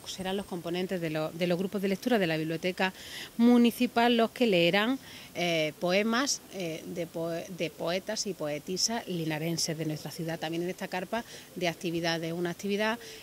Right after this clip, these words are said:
que han organizado desde los grupos de lectura, los talleres de lectura de la biblioteca que hay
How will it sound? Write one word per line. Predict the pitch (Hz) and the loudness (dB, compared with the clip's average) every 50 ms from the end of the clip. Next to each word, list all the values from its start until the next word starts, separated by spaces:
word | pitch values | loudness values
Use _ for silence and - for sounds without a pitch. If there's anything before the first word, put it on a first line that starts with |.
| - - - - | -18 -20 -10 -2
que | 190 180 | 0 2
han | 165 170 | 2 2
organizado | 165 165 165 160 170 - 196 180 | 2 0 0 0 0 0 2 2
desde | 170 170 175 165 | 2 2 2 2
los | 170 175 | 0 0
grupos | 196 185 196 190 | -2 -2 -2 0
de | 185 185 | 0 0
lectura, | 185 175 - - 285 277 277 277 | 0 0 -2 0 0 2 4 2
los | 294 269 202 - | 2 0 -2 -4
talleres | - 185 165 180 185 180 | -6 -4 -2 0 0 0
de | 175 185 | 0 0
lectura | 180 185 - - 220 202 190 | -2 -2 -4 -6 -4 -2 -2
de | 185 | -2
la | 180 180 | -2 -2
biblioteca | 180 185 185 185 180 175 202 208 - 202 180 | -2 -4 -4 -4 -4 -4 -6 -6 -4 -4 -6
que | 160 - 165 165 | -4 -4 -4 -2
hay | 165 175 180 190 | -2 0 -2 -2